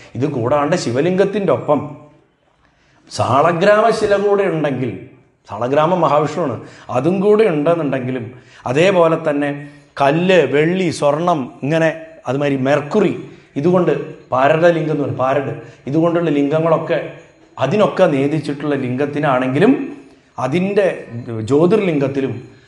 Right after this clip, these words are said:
അതേപോലെ കുങ്കുമപ്പൂ കൊണ്ടുണ്ടാക്കിയിട്ടുള്ള ശിവലിംഗത്തിലും ഒക്കെ നേദിച്ചിട്ടുള്ള വസ്തുക്കൾ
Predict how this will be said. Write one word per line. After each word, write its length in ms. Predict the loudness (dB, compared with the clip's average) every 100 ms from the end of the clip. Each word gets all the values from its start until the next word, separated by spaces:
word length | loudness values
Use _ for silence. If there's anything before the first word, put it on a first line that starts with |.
| _
അതേപോലെ 460 | -2 2 2 2 0
കുങ്കുമപ്പൂ 640 | 0 0 2 2 0 2 2
കൊണ്ടുണ്ടാക്കിയിട്ടുള്ള 800 | 2 2 -2 -2 -2 -6 -6
ശിവലിംഗത്തിലും 580 | -8 -6 -4 -4 -4 -4 -4
ഒക്കെ 240 | -6 -6
നേദിച്ചിട്ടുള്ള 560 | -4 -2 -4 -4 -4 -4
വസ്തുക്കൾ 440 | -4 -4 -2 0